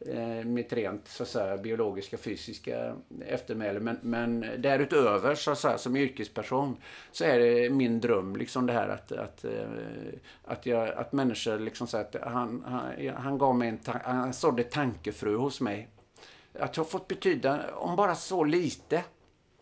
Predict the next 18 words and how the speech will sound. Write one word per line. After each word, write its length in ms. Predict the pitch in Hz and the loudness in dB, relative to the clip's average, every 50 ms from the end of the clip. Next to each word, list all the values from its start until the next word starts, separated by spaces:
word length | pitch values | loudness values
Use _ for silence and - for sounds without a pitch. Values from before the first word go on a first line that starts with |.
| _ _ _ _ - | _ _ _ _ -2
men 160 | 151 160 165 | 0 0 0
att 120 | 160 160 | 0 -2
få 140 | - 175 180 | -2 -2 0
betyda 500 | 165 160 - - 202 190 143 113 139 156 | 0 -2 -2 2 4 4 4 4 2 0
något 220 | 185 185 131 - | 2 0 -2 0
för 120 | - 165 156 | 2 2 4
andra 220 | 147 139 127 120 | 4 4 4 4
människor, 440 | 123 139 139 127 107 104 - - 123 | 4 4 2 2 0 -2 -4 -4 -4
att 100 | 120 - | -4 -2
finnas 520 | - 190 170 139 123 117 127 123 - - | -4 -2 0 2 0 0 0 -4 -6 -4
och 140 | 156 160 160 | -2 2 2
ha 80 | 147 147 | 2 2
fått 200 | - 156 156 - | 2 -2 -2 -2
betyda 520 | 160 151 - 160 123 113 117 120 120 123 | -4 -2 0 0 2 2 2 2 2 0
någonting 320 | 131 139 143 143 151 135 123 | -2 -2 -2 -2 -4 -4 -2
för 120 | - 110 | 0 0
andra 220 | 127 123 110 107 | 0 2 0 0
människor, 420 | 110 117 113 104 101 104 113 120 | 0 -2 -2 -2 -4 -6 -8 -8